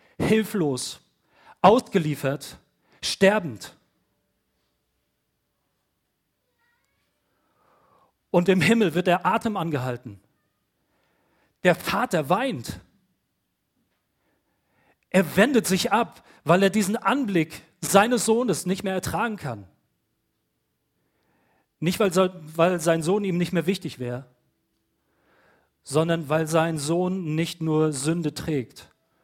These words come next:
sondern weil er die personifizierte Sünde ist. Da schlägt die Sünde, dass jemand wegen irgendwelcher Gründe andere Unbeteiligte mit in den Tod reißt,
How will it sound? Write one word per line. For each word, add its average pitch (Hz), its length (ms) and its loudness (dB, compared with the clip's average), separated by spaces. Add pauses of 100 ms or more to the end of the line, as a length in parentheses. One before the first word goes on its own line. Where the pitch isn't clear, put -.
(360)
sondern 131 380 -4
weil 139 180 0
er 143 80 -2
die 151 120 -8
personifizierte 143 960 -4
Sünde 147 340 -2
ist. - 440 -8 (4000)
Da 143 100 -2
schlägt 202 480 0
die 190 80 0
Sünde, 165 640 2 (680)
dass 170 240 2
jemand 196 520 0 (520)
wegen 190 380 0
irgendwelcher 208 540 -2
Gründe 156 640 -2
andere 220 320 0
Unbeteiligte 196 800 -2
mit 185 220 -4
in 180 100 -4
den 170 160 -4
Tod 196 380 -2
reißt, 117 480 -6